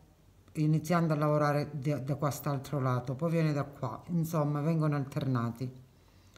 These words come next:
Adesso tre catenelle, vado nelle mag-, nelle maglie basse sottostanti e lavoro, salto la prima, lavoro la seconda,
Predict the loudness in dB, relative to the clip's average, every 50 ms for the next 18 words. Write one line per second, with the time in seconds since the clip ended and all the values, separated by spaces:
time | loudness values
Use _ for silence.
0 | -20 -20 -20 _ -20 -20 -16 -4 2 2 4 6 4 4 2 2 -2 0 4 4
1 | 2 2 4 0 2 4 6 6 6 8 6 6 6 6 6 6 8 8 8 6
2 | 6 4 4 4 4 4 4 6 6 6 6 4 4 2 2 4 4 4 4 4
3 | 4 4 4 4 4 4 4 2 2 0 2 2 4 2 2 2 -2 -6 -4 -4
4 | -4 -2 0 0 0 0 0 2 4 6 6 4 4 2 2 2 2 2 4 2
5 | 2 0 0 2 2 0 2 2 0 0 2 2 0 2 2 4 6 6 6 6
6 | 4 2 2 2 2 2 2 0 0 0 -2 -6 -2 0 0 2 2 2 2 2
7 | 2 0 0 -2 -6